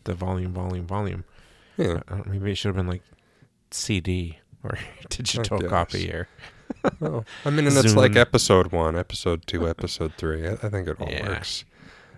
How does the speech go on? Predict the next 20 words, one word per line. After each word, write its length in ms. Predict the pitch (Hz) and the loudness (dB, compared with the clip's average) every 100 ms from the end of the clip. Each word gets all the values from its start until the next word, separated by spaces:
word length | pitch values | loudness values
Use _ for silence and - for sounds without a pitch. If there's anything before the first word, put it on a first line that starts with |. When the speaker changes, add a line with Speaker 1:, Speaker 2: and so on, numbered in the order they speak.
| - | -10
Speaker 2:
Uh, 280 | - 95 95 | 0 4 6
by 140 | 95 104 | 6 6
the 120 | 113 | 8
end 100 | 120 | 8
of 80 | 113 | 10
October, 560 | 110 - - 120 110 - - | 8 8 6 6 6 2 -6
Palm 240 | - 110 101 | 2 2 2
Clemente 480 | - 98 95 - 92 | 0 0 2 0 -4
f-, 200 | - - - | -4 -14 -6
was 500 | 101 101 95 95 90 | 2 4 6 4 2
cast 340 | - 104 101 | 2 2 2
as 160 | - 80 | -2 -2
Mantis. 460 | 90 92 92 110 - | 0 0 0 0 2
Also, 440 | 101 98 - 98 | 2 2 2 2
it 80 | 92 | 2
was 180 | 90 90 | 0 -4
reported 460 | - 143 143 127 | 2 6 6 4
that 200 | 113 107 | 0 0
Matthew 340 | 107 98 95 92 | 2 0 0 -4
McConaughey 760 | 87 - 123 139 113 87 82 | -2 -2 0 -2 -2 -2 -4